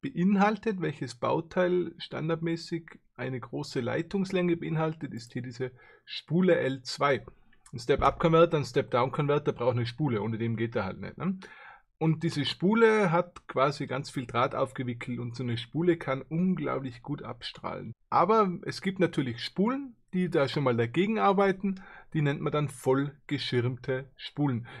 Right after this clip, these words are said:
Die haben dann quasi ein Schirmelement drumrum, Ferritpaste oder irgendwie sowas hart gewordene oder haben irgendwie einen Käfig, Bauform, x-beliebige und der sorgt dann dafür, der, dieser Schutz sorgt dann dafür,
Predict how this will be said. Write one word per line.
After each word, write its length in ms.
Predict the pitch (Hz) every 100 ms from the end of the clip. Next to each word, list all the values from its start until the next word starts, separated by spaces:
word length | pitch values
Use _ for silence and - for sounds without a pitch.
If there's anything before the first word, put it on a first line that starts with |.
| -
Die 80 | 165
haben 100 | 214
dann 160 | 214
quasi 320 | 190 175 160 139
ein 100 | 120
Schirmelement 720 | - 208 208 185 180 185 185
drumrum, 480 | 143 123 170 180 170
Ferritpaste 1000 | - 120 139 165 - - 147 - - 143
oder 100 | 139
irgendwie 440 | 170 170 131 127
sowas 440 | 120 156 175 160
hart 240 | 147 147 -
gewordene 560 | 143 135 143 147 143 - - - - -
oder 340 | 135 139 131
haben 240 | 131 135 135
irgendwie 480 | 139 139 117 123
einen 360 | 120 117 113 113
Käfig, 760 | - 160 170 175 165 - - _ _ _ _ _
Bauform, 920 | 139 160 - 170 160 156 143 117 120 _ - -
x-beliebige 840 | 196 190 - 175 156 190 208 233 233 - - -
und 180 | 131
der 160 | 139 156
sorgt 380 | - 151 170 -
dann 140 | 190
dafür, 340 | 185 185 190 160
der, 140 | 131 -
dieser 460 | 143 - 143 135 131
Schutz 300 | - 185 -
sorgt 320 | 147 165 -
dann 160 | 180 175
dafür, 420 | 165 175 175